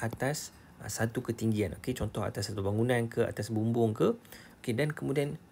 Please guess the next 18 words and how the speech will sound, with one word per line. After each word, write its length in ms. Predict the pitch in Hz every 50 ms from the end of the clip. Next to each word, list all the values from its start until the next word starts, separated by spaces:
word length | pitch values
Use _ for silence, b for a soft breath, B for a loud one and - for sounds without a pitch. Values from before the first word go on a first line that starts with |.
| - - - -
objek 240 | - 117 131 - -
ini 240 | 156 170 170 135 131
dia 160 | 131 123 117
dilancarkan 800 | 117 117 113 117 117 113 - - 113 113 - - - 107 110 113
ke 160 | - - -
atas 480 | 107 - - 180 208 - - - - - -
dengan 320 | 95 107 107 120 151 170 165
halaju 480 | - - 110 107 107 110 107 107 104
U. 200 | 101 104 107 98 - - - - - - - - - - - - - - - - -
Okey, 160 | - - -
halaju 320 | - 120 107 107 110 120 -
awal 320 | 110 110 120 135 139 131
dia 80 | 127 113 107 110 143
U 160 | 202 254 262 B B B B B B B B B -
pada 240 | - 117 135 156
sudut 400 | 147 139 - - 127 127 117 -
theta 400 | - - 120 117 - - 180 196
daripada, 560 | 175 131 120 - 117 113 - 104 117 147 202